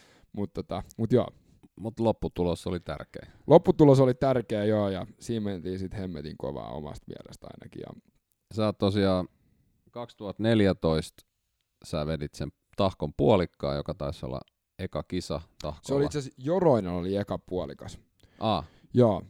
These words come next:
Speaker 1: Joroinen oli eka puolikas, koska silloin Head, ää, ma-, He-,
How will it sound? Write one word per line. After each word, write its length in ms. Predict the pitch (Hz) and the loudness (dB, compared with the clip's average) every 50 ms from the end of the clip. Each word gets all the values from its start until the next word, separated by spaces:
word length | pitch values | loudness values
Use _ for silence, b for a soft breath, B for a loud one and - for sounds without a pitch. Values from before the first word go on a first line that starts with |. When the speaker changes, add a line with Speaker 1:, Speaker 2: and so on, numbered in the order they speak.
| _ _ b b b b b | _ _ b b b b b
Speaker 1:
Joroinen 380 | - 117 143 165 180 160 131 120 | 6 8 8 8 8 6 6 4
oli 160 | 113 113 117 | 2 2 2
eka 200 | 123 123 110 123 | 2 0 0 -2
puolikas, 580 | 101 - - 123 120 113 104 101 - 95 95 - | -4 0 2 4 4 4 2 0 -4 -6 -8 -6
koska 340 | - 104 98 - - 101 98 | -6 -8 -6 -6 -6 -6 -6
silloin 460 | - - 147 156 151 143 127 113 - _ _ - 65 69 87 98 | -4 -4 -2 -2 0 0 -2 -2 -4 _ _ -16 -14 -12 -8 -4
Head, 340 | 120 147 147 139 127 110 107 - _ _ _ _ _ - | -2 0 0 0 -2 -4 -6 -6 _ _ _ _ _ -12
ää, 420 | - 95 95 95 95 92 95 92 - - _ | -8 -6 -6 -4 -4 -6 -6 -8 -8 -10 _
ma-, 340 | - 101 101 101 101 - - _ - - - _ - - - - | -8 -6 -4 -4 -6 -6 -10 _ -20 -20 -20 _ -16 -16 -12 -10
He-, 260 | 107 127 - - - | -8 -8 -8 -8 -10